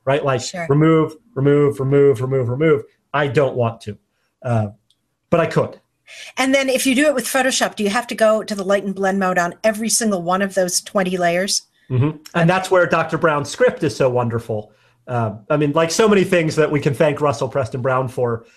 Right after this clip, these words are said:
Speaker 1: uh, Doctor Brown's script was taught to take the frames, the raw files from Bridge, open them into Photoshop as layers, and set the blending mode for you.
Speaker 2: Fantastic.
Speaker 1: Uh,
Speaker 2: I hope it works on the newest Photoshop, Photoshop C C twenty fifteen. Have you tested it?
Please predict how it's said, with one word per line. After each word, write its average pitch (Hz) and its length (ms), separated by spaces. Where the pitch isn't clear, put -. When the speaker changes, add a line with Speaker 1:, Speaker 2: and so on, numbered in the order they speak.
Speaker 1:
uh, 165 160
Doctor 196 300
Brown's 180 260
script 254 280
was 190 160
taught 165 340
to 156 100
take 175 280
the 190 100
frames, 170 440
the 151 100
raw 147 220
files 165 300
from 180 120
Bridge, 127 400
open 190 320
them 196 140
into 190 260
Photoshop 175 640
as 156 160
layers, 135 500
and 143 140
set 175 380
the 165 60
blending 151 400
mode 127 220
for 123 220
you. 104 220
Speaker 2:
Fantastic. 180 520
Speaker 1:
Uh, - 40
Speaker 2:
I 208 60
hope 320 220
it 330 80
works 254 260
on 214 140
the 190 80
newest 202 320
Photoshop, 196 480
Photoshop 185 420
C - 180
C 185 260
twenty 180 280
fifteen. 165 560
Have 202 100
you 214 60
tested 214 360
it? - 160